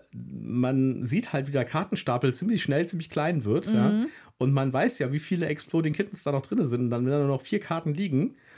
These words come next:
Speaker 1: und noch zwei Exploding Kittens Karten liegen, dann, also, es gibt eine fifty fifty Chance. <laughs>
Speaker 2: Ja.
Speaker 1: Äh, das haben sie übrigens auch, es gibt eine App-Version von dem Spiel.
Speaker 2: Mhm.
Speaker 1: Ja.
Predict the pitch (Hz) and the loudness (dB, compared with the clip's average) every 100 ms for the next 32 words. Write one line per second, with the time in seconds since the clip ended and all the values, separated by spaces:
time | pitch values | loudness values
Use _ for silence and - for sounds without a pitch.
0 | - - 131 127 - 151 175 165 160 143 | -14 -4 0 -2 -2 -2 -2 -2 -4 -2
1 | 202 185 - 120 120 131 135 131 135 131 | 0 -2 -2 -4 -2 -2 0 0 -2 -4
2 | - - - 139 143 135 196 - 156 208 | -8 -12 -8 -2 -2 -2 -6 -6 -2 -2
3 | - 147 123 113 107 - - - - 127 | -2 0 2 0 -2 -8 -20 -10 -2 0
4 | 196 175 170 240 - - - - 117 117 | 0 0 0 -2 -4 -16 -10 -2 -2 0
5 | 147 170 156 156 147 - 131 - 131 - | -4 -4 -4 -2 -2 -2 -4 -4 -6 -6
6 | - 123 113 113 113 104 - 110 160 - | -4 -2 0 0 -2 -4 -2 -2 -2 -2
7 | - 214 202 214 123 | 0 0 2 0 -2